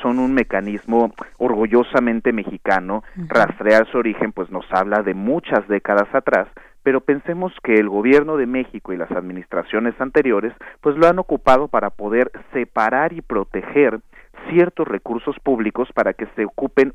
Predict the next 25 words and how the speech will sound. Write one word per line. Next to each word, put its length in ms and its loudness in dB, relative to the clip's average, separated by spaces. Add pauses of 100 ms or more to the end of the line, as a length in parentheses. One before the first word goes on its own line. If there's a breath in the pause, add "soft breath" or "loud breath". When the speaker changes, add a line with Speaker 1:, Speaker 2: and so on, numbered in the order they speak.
(100)
Speaker 1:
únicamente 960 -2
en 220 -4
una 220 -2
tarea 280 -4
específica 680 -6
para 260 0
la 100 -4
cual 260 2
fueron 260 -2
creados, 440 2 (420 loud breath)
para 180 4
absolutamente 760 -2
nada 240 -2
más. 160 -12 (200)
¿Cuál 180 6
es 120 0
la 80 2
problemática 640 -2
que 120 -8
podían 360 -4
llegar 220 2
a 60 2
tener 220 -8
estos 180 -10
fideicomisos? 720 -4